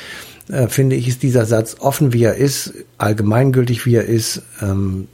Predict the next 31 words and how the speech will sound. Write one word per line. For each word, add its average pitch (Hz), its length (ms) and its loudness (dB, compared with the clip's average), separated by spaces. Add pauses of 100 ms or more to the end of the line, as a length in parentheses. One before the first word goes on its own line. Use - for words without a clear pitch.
(380)
ich 110 160 -6
sag 113 140 2
mal, 113 140 2
die 110 120 -2
in 104 100 -2
Stein 117 340 2
gehauene 110 440 2
Fortsetzung 113 580 0
von 104 200 0
Solon 117 420 2
sechshundert 107 460 0
vor 113 160 -2
Christus 104 460 -4
in 101 80 -4
alten, 110 560 -2
im 117 160 0
alten 107 280 -2
Athen. 98 460 -2 (640)
Und 117 100 2
das 110 160 0
Gegenteil 151 640 2 (800)
haben 131 220 2
wir 139 80 4
ja 120 160 2
alle 156 300 2
erlebt 151 420 2
in 110 100 -2
Europa. 98 360 -4
Also 110 180 -4
wir 110 140 0
haben 151 300 2